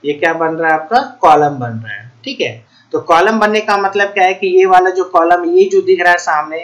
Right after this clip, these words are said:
ये ए, बी, सी, डी, ई, F, ऐसा वाला, ये सब जो सामने जो खड़ा line करके दिख रहा है, ये आपका क्या है? कॉलम है। और ऐसा करके जो बना रहे हैं हम, ये आपका क्या होता है? आपका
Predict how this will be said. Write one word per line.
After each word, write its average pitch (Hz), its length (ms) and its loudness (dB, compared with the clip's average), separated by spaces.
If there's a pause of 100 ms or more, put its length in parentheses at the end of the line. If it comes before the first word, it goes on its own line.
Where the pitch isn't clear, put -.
(320)
ये 160 160 0 (180)
ए, 170 300 2 (420)
बी, 165 640 0 (100)
सी, 165 680 -4 (280)
डी, 165 540 -4 (340)
ई, 160 440 -2 (320)
F, 160 300 2 (340)
ऐसा 208 260 2
वाला, 240 200 4
ये 226 180 -2
सब 247 220 -2
जो 214 120 0
सामने 196 340 0
जो 202 140 -4
खड़ा 185 260 2
line 185 260 2
करके 180 300 -4
दिख 160 200 -4
रहा 160 140 -2
है, 214 240 -2 (220)
ये 170 160 4
आपका 180 260 2
क्या 170 220 0
है? 175 120 -2 (100)
कॉलम 185 400 4
है। 185 160 0 (380)
और 156 140 0
ऐसा 175 440 0
करके 226 300 -2
जो 196 180 0
बना 165 300 0
रहे 151 160 -2
हैं 143 100 -4
हम, 202 240 -14 (360)
ये 156 200 0
आपका 165 300 0
क्या 147 200 -2
होता 143 320 -4
है? 143 120 -6
आपका 160 280 -8